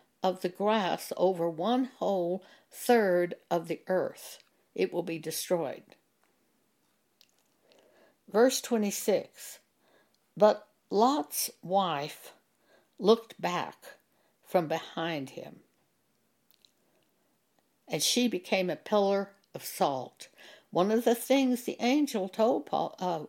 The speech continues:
told Lot, "Flee from the city and don't look back." Don't look back with longing over what you left. Go forward.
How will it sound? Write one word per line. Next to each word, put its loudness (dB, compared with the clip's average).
told 2
Lot, -4
"Flee 2
from 2
the 2
city 2
and -4
don't 4
look -2
back." -4
Don't 0
look 0
back -2
with -4
longing 0
over -2
what -2
you -6
left. -4
Go 0
forward. -2